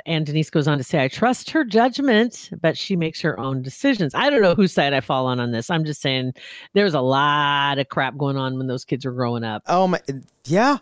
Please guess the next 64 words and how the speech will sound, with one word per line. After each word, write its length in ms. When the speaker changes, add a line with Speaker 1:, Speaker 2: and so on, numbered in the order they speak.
Speaker 2:
And 100
then 120
when 100
they're 120
eighteen 540
and 260
they 80
can 200
make 160
their 120
own 80
decisions, 460
they 120
have 240
to 80
make 120
their 140
own 60
decisions. 520
Sometimes 380
they 60
just 160
gotta 200
go 240
and, 320
Beth 200
has 100
Speaker 1:
There's 100
Speaker 2:
taught 140
me 60
this 100
a 20
Speaker 1:
some 80
Speaker 2:
lot. 180
Sometimes 280
they 60
gotta 260
go 180
up 60
and 100
screw 320
up. 140
They 80
gotta 220
go 160
get 200
on 120
OnlyFans 600
and 140
get 160
some, 160
have 160
something 420
not 280
very 220
pleasant 320
happen 400
before 280
they 140
shake 280
themselves 360
and 80
realize 400
you're 100